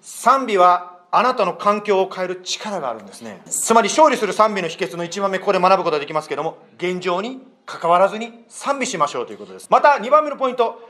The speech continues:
賛美はですね、勝利する賛美というのは歌のうまさではありません。聖書はですね、まあ、詩篇の百編でこう書いてますね。「Make a joyful noise」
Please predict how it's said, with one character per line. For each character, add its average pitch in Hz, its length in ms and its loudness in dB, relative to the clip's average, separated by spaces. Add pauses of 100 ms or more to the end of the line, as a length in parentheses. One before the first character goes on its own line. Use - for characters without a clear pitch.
(180)
賛 339 260 2
美 302 80 0
は 220 100 6
で 175 80 0
す - 80 -12
ね、 131 480 -6 (220)
勝 311 260 4
利 254 60 -4
す 226 80 -4
る 190 60 -2
賛 214 180 2
美 190 80 -8
と 180 80 -2
い - 0 -
う - 20 0
の 156 80 0
は 139 320 0 (220)
歌 294 240 4
の 277 320 0
う 254 60 -12
ま 262 140 0
さ 165 320 -2
で 233 80 0
は 180 80 6
あ 175 60 4
り 208 60 -4
ま 214 100 -4
せ 220 100 -8
ん。 - 140 -14 (760)
聖 320 220 2
書 247 120 6
は 208 80 8
で 175 80 2
す 180 80 -10
ね、 156 280 -4
ま 180 60 0
あ、 - 20 -2
詩 262 100 -4
篇 269 140 2
の 196 60 -4
百 196 200 0
編 175 80 -6
で 156 60 -8
こ 277 160 -10
う - 60 -2
書 262 60 2
い 214 40 0
て 202 60 -6
ま 151 80 -4
す - 60 -18
ね。 120 160 -16 (100)
「Make 277 340 -2
a 240 140 0
joyful 294 480 2 (260)
noise」 277 460 -2